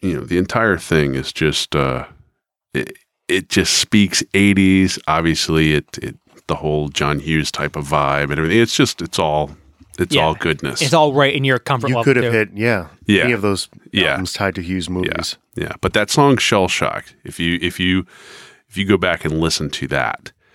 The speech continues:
Speaker 1: that is a song by itself that propelled me into Depeche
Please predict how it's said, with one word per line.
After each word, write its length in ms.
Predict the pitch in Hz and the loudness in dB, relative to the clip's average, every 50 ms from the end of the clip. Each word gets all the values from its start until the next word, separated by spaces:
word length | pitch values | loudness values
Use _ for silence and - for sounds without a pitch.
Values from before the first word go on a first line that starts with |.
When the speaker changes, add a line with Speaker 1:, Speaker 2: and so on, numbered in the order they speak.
| _ _ _ _ _ _ _ _ _ _ _ _ _ - | _ _ _ _ _ _ _ _ _ _ _ _ _ -14
Speaker 1:
that 500 | 80 76 71 80 85 80 85 87 - _ | -14 -8 -4 -2 0 0 0 -2 -4 _
is 160 | - 90 80 80 | -6 -4 -2 0
a 120 | 80 80 | -2 0
song 560 | - - - 82 80 76 73 73 69 73 71 _ | 0 -2 -2 -2 -2 -2 -4 -4 -6 -10 -8 _
by 200 | - 73 80 87 | -2 0 0 0
itself 840 | 85 73 - - - - - 90 82 76 73 67 65 - - - - _ _ _ _ _ _ _ _ _ _ _ _ _ - | -2 -4 -4 -4 -2 -2 0 0 0 0 -2 -4 -6 -10 -14 -18 -20 _ _ _ _ _ _ _ _ _ _ _ _ _ -10
that 200 | 85 78 - _ | -10 -10 -10 _
propelled 560 | - - 76 - - - 87 82 82 78 69 | -14 -14 -14 -10 -8 -4 -4 -2 -4 -4 -6
me 440 | 73 78 78 73 73 71 69 65 - _ _ _ _ _ - | -10 -10 -8 -8 -8 -8 -10 -12 -16 _ _ _ _ _ -4
into 640 | 104 110 107 92 - - 92 80 76 71 69 65 65 - | -2 -2 -2 -2 -4 -6 -6 -6 -6 -8 -10 -12 -12 -12
Depeche 480 | - - - - - 82 76 - - | -14 -6 -2 -2 -2 -2 -4 -8 -10